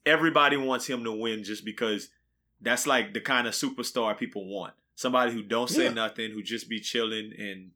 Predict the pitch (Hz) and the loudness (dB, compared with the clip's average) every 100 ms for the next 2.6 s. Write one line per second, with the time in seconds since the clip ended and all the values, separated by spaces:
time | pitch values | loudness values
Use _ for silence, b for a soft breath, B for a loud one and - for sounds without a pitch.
0 | _ _ _ _ _ _ _ - 120 123 | _ _ _ _ _ _ _ -2 0 0
1 | 123 120 131 123 120 - 123 117 - 110 | -2 0 0 0 -2 -2 -2 -2 -4 -12
2 | 104 113 113 120 117 | -8 -8 -2 -2 -2